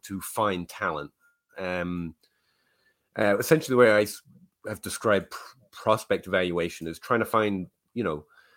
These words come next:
we know who was talented once they got to the N F L. Like, it's pretty clear Julio Jones was pretty talented, right?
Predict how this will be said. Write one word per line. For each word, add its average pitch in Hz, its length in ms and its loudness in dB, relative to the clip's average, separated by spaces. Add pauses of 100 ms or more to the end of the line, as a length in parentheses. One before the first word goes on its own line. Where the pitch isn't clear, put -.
(180)
we 135 120 4
know 165 220 8
who 156 140 4
was 160 180 4
talented 117 480 0
once 107 240 -2
they 104 80 -4
got 95 240 0
to - 60 -18
the 92 100 0
N 85 100 -2
F 80 140 -8
L. 69 260 -4
Like, 85 160 -4
it's 107 80 -6
pretty 139 220 0
clear 113 300 6
Julio 113 420 2
Jones 101 380 2
was 87 80 -10
pretty 92 240 -4
talented, 80 500 -6 (140)
right? 143 260 6